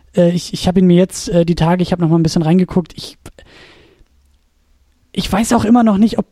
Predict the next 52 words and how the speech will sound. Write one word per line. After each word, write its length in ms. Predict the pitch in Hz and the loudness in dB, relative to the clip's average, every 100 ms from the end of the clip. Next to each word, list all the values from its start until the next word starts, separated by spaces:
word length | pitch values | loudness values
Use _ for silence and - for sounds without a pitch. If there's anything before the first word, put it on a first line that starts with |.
| - _ | -16 _
also 180 | 202 233 | -2 -2
ich 240 | 262 240 | -4 -8
kann 160 | - 233 | -2 2
den 120 | 185 | 2
Film 360 | - 170 160 156 | 2 2 2 2
irgendwie 280 | 160 165 147 | 0 0 0
nicht 160 | 147 | 0
so 80 | - | 0
richtig 300 | 139 - 147 | -4 -4 -6
greifen. 380 | - 127 127 185 | -4 -2 -2 0
Ich 120 | 220 | -2
kann 160 | - 208 | 0 2
den 140 | 170 | 2
Film 260 | - 170 175 | 0 -2 0
irgendwie 300 | 160 160 156 | 0 0 -4
auch 120 | 143 | -2
noch 140 | 165 | 0
nicht 160 | 151 160 | 0 0
so 140 | 165 | -2
wirklich 360 | 147 - 156 - - | -4 -2 -2 -4 -14
packen 400 | - - 196 180 | -14 -4 0 2
oder 260 | 165 156 156 | 0 -2 -4
auch 120 | 160 | -6
so 240 | - 160 147 | -2 -2 -2
komplett 580 | - 170 156 - 180 | -4 -4 -2 -2 -4
erfassen 400 | - 156 190 - | -4 -4 -4 -2
und 100 | 170 | -2
auch 120 | 160 - | -2 -4
verstehen, 720 | - - - 180 226 269 254 - - | -4 -6 0 2 4 2 0 -4 -12
was 160 | - 170 | -6 -2
er 60 | 175 | 2
mir 160 | 160 | 2
sagen 540 | 135 147 170 226 247 220 | 0 -4 -4 0 2 4
will 220 | 247 247 | 2 2
und, 280 | 190 165 - | 0 -2 0
und 200 | 170 147 - - | -2 -2 -12 -8
wofür 320 | - 156 190 185 | -2 0 0 0
er 80 | 170 | 0
irgendwie 220 | 165 151 | 0 -2
stehen 400 | - 180 226 240 | -2 2 4 4
will. 80 | 202 | 2
Da 80 | |
kommen 180 | 170 180 | 0 0
wir, 60 | 160 | 0
glaub 100 | 147 | 0
ich, 140 | 143 | -2
auch 80 | 196 | -2
noch 100 | 233 | -2
drauf 140 | 208 | -4
zu 100 | - | -6
sprechen. 320 | 196 - 185 185 | -6 -4 -4 -2
Aber 220 | 175 | -2